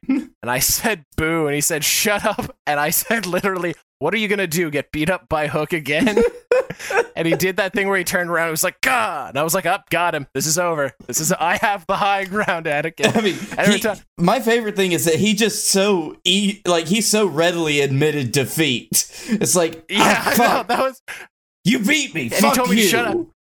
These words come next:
Speaker 2: He shut, he, like, he, like, there was a good move, and he, like, stood at me. He was like, "Don't look at me. Turn around. Don't look at,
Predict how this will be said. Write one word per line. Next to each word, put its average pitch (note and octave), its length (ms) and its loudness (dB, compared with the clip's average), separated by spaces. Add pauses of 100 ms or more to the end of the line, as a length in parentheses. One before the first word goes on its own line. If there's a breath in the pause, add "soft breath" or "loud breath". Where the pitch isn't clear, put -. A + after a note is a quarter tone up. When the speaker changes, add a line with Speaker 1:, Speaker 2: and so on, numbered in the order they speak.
(160)
Speaker 2:
He A3 100 0
shut, C4+ 320 -2 (160)
he, A#3+ 140 -2
like, A3 260 -2
he, A#3 140 -4
like, A3 260 -2 (160)
there F3+ 100 0
was E3 120 -2
a E3+ 60 -4
good F3+ 180 -2
move, F3+ 180 -2
and E3+ 100 -4
he, E3 60 -2
like, D3+ 200 -2
stood E3+ 360 -2
at F3+ 100 0
me. F#3+ 40 -2
He F#3+ 40 0
was F#3 80 -2
like, G3+ 120 -6
"Don't F4+ 200 -2
look C#4 200 -4
at D3 60 -6
me. F3+ 180 -4
Turn E4 240 -2
around. F4 440 -2
Don't F#4+ 200 -2
look - 120 -2
at, E4+ 80 -2